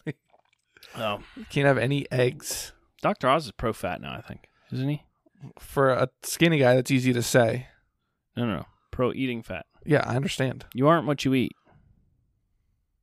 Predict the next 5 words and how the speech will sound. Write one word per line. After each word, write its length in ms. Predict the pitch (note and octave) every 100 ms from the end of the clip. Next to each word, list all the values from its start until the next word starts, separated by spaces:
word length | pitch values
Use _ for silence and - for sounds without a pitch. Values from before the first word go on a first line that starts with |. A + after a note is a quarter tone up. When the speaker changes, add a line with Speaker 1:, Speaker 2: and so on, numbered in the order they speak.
| _ _ _ _ _ _ _ _ _ _ _ _ _ _ _ _ _ _ _ _ -
Speaker 2:
Next. 500 | A2+ A2+ - - - - - A3 - -
Speaker 1:
<laughs> 420 | - - - -
Speaker 2:
All 100 | C4+
right. 160 | F#3+ - - A3 - D#4 - G3 -
So 440 | - C#3+ C#3 C3+